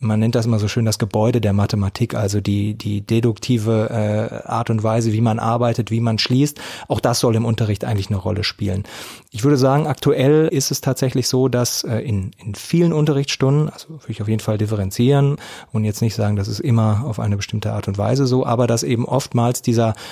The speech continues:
dieser Werkzeugcharakter, dieses Anwenden dominiert und das vielleicht vom eigentlichen Geist der Wissenschaft Mathematik, wie sie später funktioniert, nur sehr, sehr wenig, ähm, tatsächlich in der Schule rüberkommt, weil eben oft auch die Zeit fehlt und es gewisse Vorgaben gibt,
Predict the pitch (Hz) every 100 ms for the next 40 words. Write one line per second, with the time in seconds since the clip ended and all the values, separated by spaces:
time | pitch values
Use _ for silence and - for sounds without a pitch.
0 | - 107 107 104 120 - 123 120 - 120
1 | 110 117 - 120 113 110 107 - 120 131
2 | 123 123 127 110 117 113 110 123 147 143
3 | 113 113 - 120 117 - 117 110 110 117
4 | 139 - 127 123 113 101 110 120 123 -
5 | 113 101 127 - 151 - 104 - 110 104
6 | 107 101 95 - - - - - - 101
7 | 107 - 107 - 104 98 - 113 107 113
8 | 107 110 110 113 101 - - 113 104 98
9 | - 107 110 110 110 107 101 117 107 107
10 | 104 101 98 104 123 147 120 120 - -
11 | 107 - 104 - 113 117 - 123 123 131
12 | 131 113 110 - 107 - 120 - 113 110
13 | 110 110 107 -